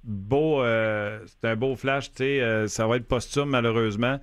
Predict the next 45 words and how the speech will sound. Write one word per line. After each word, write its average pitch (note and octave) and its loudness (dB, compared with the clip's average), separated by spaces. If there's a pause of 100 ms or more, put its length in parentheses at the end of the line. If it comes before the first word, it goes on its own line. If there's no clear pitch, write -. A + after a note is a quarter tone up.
(400)
mais G#2+ -2
c'est - -8
un A#2+ 2
précurseur. B2+ -2
Tu - -16
sais, C3+ 0
euh, G#2+ 0
Georges, A#2+ 0
euh, A2 2
il G#2+ 0
y A2 2
a A2 0
quelqu'un B2 -2
qui D3 -2
a A#2+ -2
passé A#2 -2
dans B2+ 2
les A2+ 0
chemins C3 0
avant A2 2
lui. A#2 -2 (520)
Puis, G#2+ 2
euh, G2+ 2
t'as A#2+ 0
rais-, A2+ 2
parce A2 -2
que A#2+ 0
je G#2+ -2
parle A#2+ 0
de A2+ 2
Georges A#2+ 0
parce G#2+ -2
qu'il A2+ 0
est - -8
ici B2+ 0
à A#2 4
B A2 0
P A2+ 0
M G#2+ 0
Sport, C3+ -6
là, C#3 -6
mais G#2 -2
c'est - -6
un A2 2
précurseur. A#2+ 0